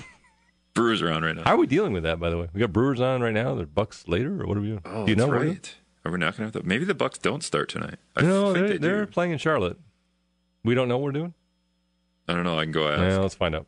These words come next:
Speaker 1: Um, let's take a call, and then we'll, uh, find out what's going on with the Bucks. And 'cause I got the Brewers on right now on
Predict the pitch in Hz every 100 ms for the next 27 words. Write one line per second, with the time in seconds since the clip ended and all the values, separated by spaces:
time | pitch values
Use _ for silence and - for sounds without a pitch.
0 | _ 92 90 90 - 117 110 117 113 104
1 | 98 98 95 92 - 107 104 95 - 101
2 | 90 92 90 82 87 92 - 85 - 110
3 | 143 135 107 87 117 139 90 95 90 87
4 | 95 95 80 78